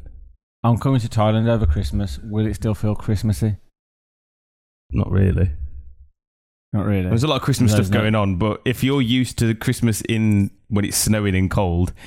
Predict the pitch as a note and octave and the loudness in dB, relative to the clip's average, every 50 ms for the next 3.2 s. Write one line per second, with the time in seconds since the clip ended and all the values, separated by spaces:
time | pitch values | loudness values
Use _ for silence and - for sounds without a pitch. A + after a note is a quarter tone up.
0 | - - - F#2 G#2 A2 A2 G2+ A2 C#3 B2 - G#2+ G2+ G#2 A2 G#2+ F#2 F2+ - | -12 -6 -2 0 0 2 2 0 0 0 -2 0 2 4 4 4 4 2 4 4
1 | G#2 G2 - G#2 F#2 F2+ F#2+ F2 F2 F2+ - - - _ - - - - A2 C3 | 2 4 4 2 2 2 0 0 -2 -4 -6 -10 -16 _ -16 -10 -6 -2 -2 -2
2 | B2 - - - - C3+ C3+ A#2 B2 B2+ C3 B2+ - A#2 A#2 G#2 - - - - | -2 -2 -6 -6 -2 2 2 4 4 4 4 4 4 2 2 0 -4 -8 -8 -4
3 | - F2+ E2 F2+ | -4 -4 -4 -4